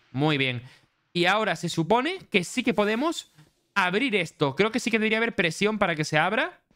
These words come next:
Muy bien. Y, por favor, que no haya ninguna criatura rara. Por favor, solo pido eso, que no haya ninguna criatura chunga. No se ha abierto. Pero sí lo he activado, ¿no? Lo he activado de forma bien, satisfactoria.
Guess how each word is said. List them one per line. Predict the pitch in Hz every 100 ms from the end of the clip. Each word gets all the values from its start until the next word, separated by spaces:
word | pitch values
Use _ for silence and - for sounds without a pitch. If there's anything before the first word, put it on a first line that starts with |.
| _
Muy | 131 156 175
bien. | 143 160 277 370
Y, | 151 147 147 139 135 135 131
por | 123 131
favor, | 139 139 135
que |
no | 143
haya | 143
ninguna | 131 131
criatura | 131 123 127 123
rara. | 135 139 139
Por | 123
favor, | 117 123 131 139
solo | 143 135 123
pido | 127 123
eso, | 131 147
que | 135
no |
haya | 127
ninguna | 127 127 127
criatura | 131 123 131
chunga. | 127 156 151 160 160 _ _ _ _ _ 156
No | 131
se | 147
ha |
abierto. | 123 170 220 139 - _ _ _ -
Pero | 127
sí | - 131
lo |
he | 127
activado, | 131 139 151 233
¿no? | 277
Lo | 311
he | 143
activado | - 139 139
de | 135
forma | 139 135 131 120 - _ -
bien, | 123 381 -
satisfactoria. | 156 147 156 131 170 311 -